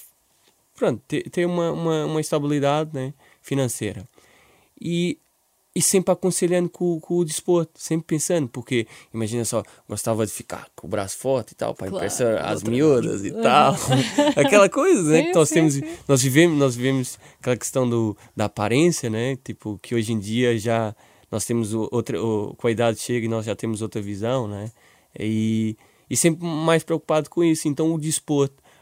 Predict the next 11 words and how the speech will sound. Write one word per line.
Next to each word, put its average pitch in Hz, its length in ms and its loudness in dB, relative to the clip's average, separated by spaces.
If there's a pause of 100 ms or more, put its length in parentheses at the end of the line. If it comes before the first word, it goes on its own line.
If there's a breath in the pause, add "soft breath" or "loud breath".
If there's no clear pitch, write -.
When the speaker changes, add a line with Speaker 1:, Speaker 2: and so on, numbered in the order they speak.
Speaker 1:
normalmente 139 400 0
aparece 120 560 0
naquelas 123 460 -2
idades 127 380 0 (340 soft breath)
que - 100 -2
é - 20 2
mais 139 260 4
pra 139 140 2
impressionar 135 680 0
o 143 80 2
outro, 147 300 0